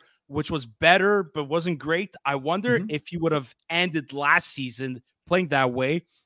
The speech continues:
Speaker 1: And then having those reps, if he would have
Speaker 2: Hmm.
Speaker 1: played the full season or, like, close to sixty, seventy games,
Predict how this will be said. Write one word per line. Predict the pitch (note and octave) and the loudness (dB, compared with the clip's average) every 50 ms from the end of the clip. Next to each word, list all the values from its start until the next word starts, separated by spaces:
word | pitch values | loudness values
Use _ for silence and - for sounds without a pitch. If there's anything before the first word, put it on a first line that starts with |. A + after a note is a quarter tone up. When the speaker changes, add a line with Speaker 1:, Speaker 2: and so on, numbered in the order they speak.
| _ _ _ _ _ _ _ - | _ _ _ _ _ _ _ -6
Speaker 1:
And | C#3 D3 D3 | -4 0 2
then | D#3 D#3+ D#3+ D#3 - - _ _ _ _ | 4 4 4 2 -2 -10 _ _ _ _
having | - - - A3 C4+ D4+ D4+ A#3+ F#3 | -4 4 6 8 8 8 6 4 4
those | F3+ E3+ D#3 - C3+ | 4 4 4 2 0
reps, | C3+ B2+ C3+ G#3+ - - - - - - - - _ _ _ _ _ _ _ _ _ - | -2 0 0 0 -2 -4 -8 -8 -8 -8 -10 -12 _ _ _ _ _ _ _ _ _ -10
if | - D#3+ - | -10 -8 -4
he | G3+ G#3+ | -2 0
would | D#3+ C#3+ - | 2 2 4
have | - | 4
Speaker 2:
Hmm. | - | 4
Speaker 1:
played | B3+ C4+ D4+ C#4 | 4 4 4 2
the | C4+ F#3+ | 0 -2
full | - A#3+ A3+ G#3+ | -2 0 0 0
season | - - G3 G3+ G#3+ A3 F3+ A3 A3 A3 | 0 -2 -4 -2 -2 -2 0 -2 -2 -4
or, | - D3+ E3 F3+ | -4 -4 -2 0
like, | E3+ E3 D3+ - | 0 0 0 0
close | - F3+ G3 F3+ - | -2 -2 -2 -2 -2
to | - E3+ | -4 -6
sixty, | - - - F3+ - - - G3 F3 | -4 -4 -4 -4 -6 -8 -8 -8 -6
seventy | - - F3 E3+ E3+ E3+ D#3+ | -2 -2 -2 0 0 -2 -4
games, | C#3+ C#3+ C#3 D3 F#3 B3 C#4 - - - - | -2 -2 -2 -2 -2 -2 -4 -6 -8 -14 -16